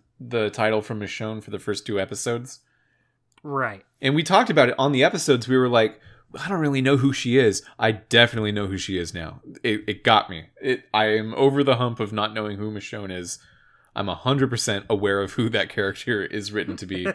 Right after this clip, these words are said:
Speaker 2: <laughs>
Speaker 1: Not just in terms of her backstory, or, but, like, her personality. I get it. Good job on writing her.
Speaker 2: Good job, Telltale. Yeah, I went into this season thinking,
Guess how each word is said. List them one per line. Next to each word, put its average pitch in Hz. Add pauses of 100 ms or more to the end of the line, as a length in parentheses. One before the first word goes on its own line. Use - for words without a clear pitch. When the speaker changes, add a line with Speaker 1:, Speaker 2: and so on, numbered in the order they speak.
(140)
Speaker 2:
<laughs> -
Speaker 1:
Not 143
just 147
in 131
terms 120
of 101
her 104
backstory, 117
or, 110
but, 113
like, 98
her 101
personality. 104
I 135
get -
it. 82
Good 120
job 107 (340)
on 95
writing 92
her. - (840)
Speaker 2:
Good -
job, 127
Telltale. 123 (240)
Yeah, 277
I 202
went 220
into 254
this 175
season 151
thinking, 135